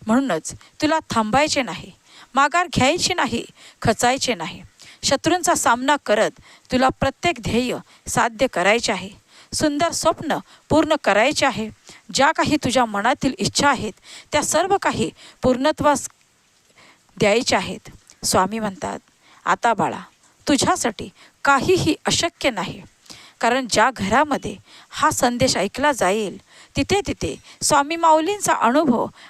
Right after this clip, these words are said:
आल्याशिवाय राहणार नाही. बाळा, हे ऐकल्याशिवाय पुढे जाऊ नको, कारण हे सुंदर मार्गदर्शन तुला खूप काही देण्यासाठी आले आहे. म्हणूनच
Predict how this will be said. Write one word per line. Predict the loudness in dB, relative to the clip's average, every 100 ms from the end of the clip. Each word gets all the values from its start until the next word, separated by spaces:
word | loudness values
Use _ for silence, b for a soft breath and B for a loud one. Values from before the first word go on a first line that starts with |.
| -2
आल्याशिवाय | 0 2 2 0 0 0 0 -6 b b -8
राहणार | -4 0 0
नाही. | 0 -8 -10 -16 _ b b b
बाळा, | -2 0 -2 -12 B B
हे | -2
ऐकल्याशिवाय | 0 0 -2 0 0 0 0 -2 -6 b b
पुढे | 0 2 2
जाऊ | 2 2 2
नको, | -2 -6 -10 -12 -14 B B B 0
कारण | 0
हे | 2 0
सुंदर | 2 0 2 0
मार्गदर्शन | 4 2 4 2 2 0 0 -4 b b b b 0
तुला | 2 2 -2 b b 0
खूप | 2 2
काही | 0 -2 -2
देण्यासाठी | 0 2 2 2 0 0 0
आले | -2 0 0
आहे. | 0 -4 -14 _ B B -4
म्हणूनच | 0 0 0 -8